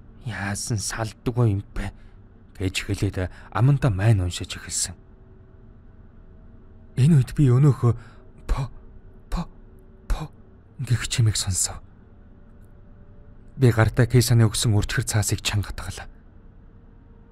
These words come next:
Толгойгон гудайлгсан байсан ч өрөөс нь нүдэн нээн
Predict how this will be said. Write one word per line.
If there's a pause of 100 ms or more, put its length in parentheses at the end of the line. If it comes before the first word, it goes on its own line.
(760)
Толгойгон
гудайлгсан
байсан
ч (720)
өрөөс
нь
нүдэн
нээн